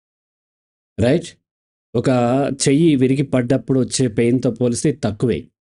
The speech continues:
కానీ చెయ్యి విరిగి పడ్డప్పుడు వచ్చే పెయిన్ వస్తుందేమో అని దీంతో బాధపడుతుంది. ఇది లాంగ్ రన్ ఉంటుంది. నేను already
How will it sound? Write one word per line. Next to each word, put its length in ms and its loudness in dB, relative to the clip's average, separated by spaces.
కానీ 180 2
చెయ్యి 280 2
విరిగి 260 2
పడ్డప్పుడు 600 0
వచ్చే 340 0
పెయిన్ 340 0
వస్తుందేమో 640 0
అని 180 2
దీంతో 380 0
బాధపడుతుంది. 580 -2
ఇది 80 2
లాంగ్ 360 2
రన్ 200 0
ఉంటుంది. 220 -2
నేను 160 2
already 320 2